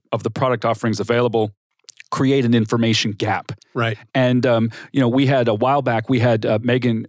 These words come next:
Speaker 1: Greenwood from Greenwood Brews, which is a local women-owned, um, brewing company here in
Speaker 2: Mm-hmm.
Speaker 1: Arizona. And she was speaking about this with regard to beer. A lot of people feel intimidated, especially women who might like beer, but feel sort of intimidated by the complexity of craft beer.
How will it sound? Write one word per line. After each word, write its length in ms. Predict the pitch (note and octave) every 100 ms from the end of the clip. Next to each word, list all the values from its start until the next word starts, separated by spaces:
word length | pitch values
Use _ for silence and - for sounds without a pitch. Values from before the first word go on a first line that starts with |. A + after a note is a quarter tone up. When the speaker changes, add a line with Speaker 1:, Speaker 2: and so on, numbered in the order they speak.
| _
Speaker 1:
Greenwood 500 | B2 C#3 D#3+ A2 G2+
from 260 | - A#2 G#2+
Greenwood 440 | B2+ A#2+ G#2+ G2+
Brews, 260 | G3+ G3 A#2+
which 160 | A#2+
is 140 | A#2+ G#2+
a 80 | G#2
local 520 | G#2 A2+ A2+ B2 G#2
women-owned, 760 | G#2+ B2 A2+ - A2+ G#2+ G#2 - - _ _ -
um, 180 | G2+ G#2
brewing 560 | A2+ C#3 G#3 D#3 G#2+ - -
company 380 | A#2+ G2+ G#2 G2
here 280 | A2 G#2+
in 80 | G#2
Speaker 2:
Mm-hmm. 80 | G#2+
Speaker 1:
Arizona. 340 | G2+ G#2 A2 C#3
And 60 |
she 140 | - A3+
was 140 | G3
speaking 260 | - D3 C#3+
about 180 | B2
this 200 | C3 B2+
with 160 | D3 -
regard 320 | C#3 C#3+ C#3+
to 80 | D3
beer. 340 | C3 F#3 G2+ - -
A 120 | -
lot 80 | D#3
of 60 |
people 300 | C#3+ E3+ D#3
feel 680 | B2+ - E3 E3+ D#3 A#2+ A2+ _ -
intimidated, 500 | B2+ A#2+ - C#3 G#2
especially 420 | - D#3 - F3+
women 320 | B2+ A2+ A#2+
who 100 | A#2
might 180 | A#2 A2+
like 400 | B2 D#3 F#3 A2
beer, 240 | B2+ A2
but 200 | G#2 A2
feel 180 | - C3+
sort 180 | A2+ C#3+
of 60 | A#2
intimidated 560 | G#2+ D3+ D#3 B2 G#2+
by 160 | A2 G#2+
the 100 | G#2+
complexity 680 | - A2 - C#3 C3 A2 G2+
of 160 | F2+
craft 380 | - A2+ G2 -
beer. 220 | A#2+ G2